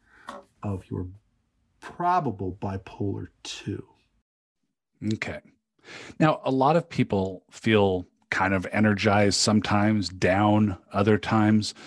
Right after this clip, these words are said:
Speaker 2: and sometimes it's, it's tied to events in their life, and sometimes, yeah, I'm just feeling kinda lousy these days. When does it become a diagnosable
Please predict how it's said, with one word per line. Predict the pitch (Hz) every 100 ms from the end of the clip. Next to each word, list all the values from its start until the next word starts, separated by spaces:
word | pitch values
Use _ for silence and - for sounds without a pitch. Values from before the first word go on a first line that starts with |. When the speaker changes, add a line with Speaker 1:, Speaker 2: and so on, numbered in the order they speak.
| - - -
Speaker 2:
and | 101 101 95 -
sometimes | - - 127 120 127 113
it's, | 107 - -
it's | 107 -
tied | - 143 127
to | 117
events | 110 110 113 -
in | 113
their | 107
life, | 101 113 131
and | 107
sometimes, | - 113 107 110 107 120
yeah, | 139 170
I'm | 139
just | 131 127
feeling | - 113 120 131
kinda | 120 - 120 117 95 _ _ - _ -
lousy | 90 107 123 87 76
these | 76 78 -
days. | 80 78 71 - - - - _ _ 127
When | 123 160 185
does | 190 151
it | 165 - 143
become | 120 - 123 113 107 - _ _ _ _ _
a | 117
diagnosable | 113 120 120 123 113 113 110 110 107 104 98 101